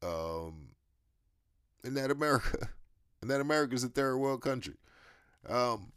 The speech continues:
listen, you never have to agree with my stance that, you know, America's a third world country. I, I don't look for you, for anybody to agree with any of the crazy shit that I might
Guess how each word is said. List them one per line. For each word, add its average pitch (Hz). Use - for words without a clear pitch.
listen, 82
you 82
never 85
have 78
to 73
agree 71
with 71
my 71
stance 60
that, 64
you -
know, 58
America's 64
a 65
third 53
world 50
country. -
I, 87
I 87
don't 92
look 87
for -
you, 76
for -
anybody 76
to 73
agree 67
with -
any 82
of 69
the 67
crazy 69
shit 64
that 64
I 69
might 69